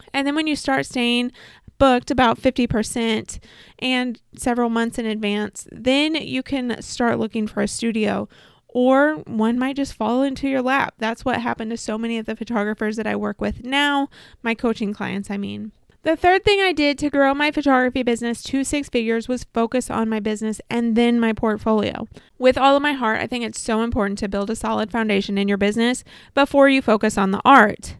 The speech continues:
If you don't have solid business practices and good marketing, you're not gonna have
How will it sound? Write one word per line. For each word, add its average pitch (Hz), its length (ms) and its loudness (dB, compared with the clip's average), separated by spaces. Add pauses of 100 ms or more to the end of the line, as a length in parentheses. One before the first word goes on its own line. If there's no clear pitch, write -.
(1200)
If 285 200 6
you 339 120 8
don't 359 180 6
have - 180 0
solid 269 520 4
business 254 320 2
practices 240 640 0
and 214 200 -4
good 214 160 2
marketing, 208 560 2 (300)
you're 233 260 4
not 254 160 6
gonna 247 220 2
have 214 400 4